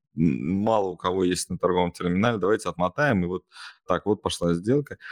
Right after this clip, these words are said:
Нет, ты увидишь на графике, где они там покупали, продавали, но все фонды отчитываются, как вот мы про Кэти Вуд следим, да, что она там Теслу покупает.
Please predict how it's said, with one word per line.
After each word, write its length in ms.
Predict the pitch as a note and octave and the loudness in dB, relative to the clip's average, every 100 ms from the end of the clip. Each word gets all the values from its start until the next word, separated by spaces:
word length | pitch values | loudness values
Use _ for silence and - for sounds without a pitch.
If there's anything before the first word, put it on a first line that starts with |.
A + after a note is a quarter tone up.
| - - | -12 -6
Нет, 200 | - C3+ | -2 0
ты 80 | - | 0
увидишь 380 | D3+ A3+ C4 G3 | 0 0 0 -2
на 140 | D3 C#3+ | -2 0
графике, 440 | D3+ B2+ G#2 G2 | 0 0 -4 -4
где 200 | G2 G#2+ | -2 2
они 200 | G#2 F#2+ | 2 2
там 160 | F2 F2+ | 0 -4
покупали, 440 | F#2+ G#2 - G2 | -2 -2 4 4
продавали, 520 | F2 G2 G2+ A2 G2+ E2 | 4 -2 0 2 2 2
но 380 | F#2+ A#2+ A#2+ A2+ | 2 2 2 0
все 500 | - C#3+ C3+ B2 A2+ | -2 0 2 2 0
фонды 360 | - D3+ C3 | -2 0 2
отчитываются, 460 | A2 - A#2 F#2+ - | 2 0 -4 -4 0
как 160 | A#2 A#2+ | 0 2
вот 120 | A2+ | -2
мы 220 | A2+ A2+ | 0 0
про 200 | G2+ G#2 G#2+ | 2 2 2
Кэти 280 | A#2 G#2+ A2 | 0 0 2
Вуд 200 | G#2 - | 0 0
следим, 380 | F#2 G#2 D#3+ | -2 0 0
да, 140 | B2 A#2 | 2 2
что 200 | - F#2+ | 0 -2
она 160 | F2 | 0
там 180 | E2 E2+ | 0 0
Теслу 280 | E2 F#2 F2 | 2 2 0
покупает. 520 | - - F2+ E2+ D#2+ | -10 -6 2 4 4